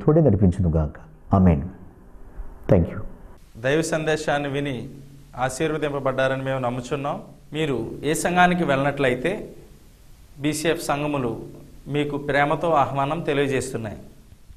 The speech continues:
Speaker 2: మరియు మా అడ్రస్, పాస్టర్ సిహెచ్ స్టీఫెన్ గారు, స్టీఫెన్ మినిస్ట్రీస్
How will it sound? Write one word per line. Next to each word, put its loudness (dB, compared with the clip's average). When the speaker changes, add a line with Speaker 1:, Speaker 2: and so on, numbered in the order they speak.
Speaker 2:
మరియు -2
మా 0
అడ్రస్, 2
పాస్టర్ 0
సిహెచ్ -2
స్టీఫెన్ -4
గారు, 2
స్టీఫెన్ 2
మినిస్ట్రీస్ -2